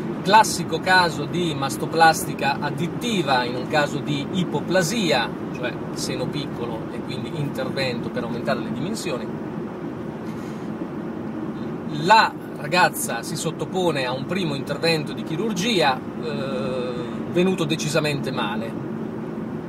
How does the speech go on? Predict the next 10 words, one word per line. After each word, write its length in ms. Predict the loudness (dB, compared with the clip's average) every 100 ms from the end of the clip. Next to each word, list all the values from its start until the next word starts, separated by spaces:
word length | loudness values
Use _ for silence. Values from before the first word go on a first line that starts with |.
| -6 -6 -6 -6 -6 -6 -6 -2
Rifà 540 | 0 2 8 8 8 2
un 120 | -4 -4
secondo 500 | -2 2 2 2 -2
intervento, 680 | -2 -2 4 4 4 -2 -4
sempre 440 | -2 -2 -2 -4
con, 260 | -2 -2 -2
eh, 800 | -2 -4 -6 -8 -8 -6 -6
lo 60 | -6
stesso 300 | -4 -2 0
medico, 480 | 0 -2 -2 -2